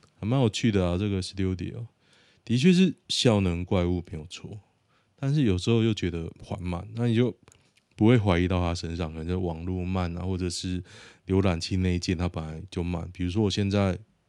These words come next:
开 Edge，然后点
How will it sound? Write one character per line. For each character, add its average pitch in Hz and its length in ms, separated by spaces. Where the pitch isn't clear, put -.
开 107 280
Edge， 95 480
然 92 120
后 90 100
点 87 480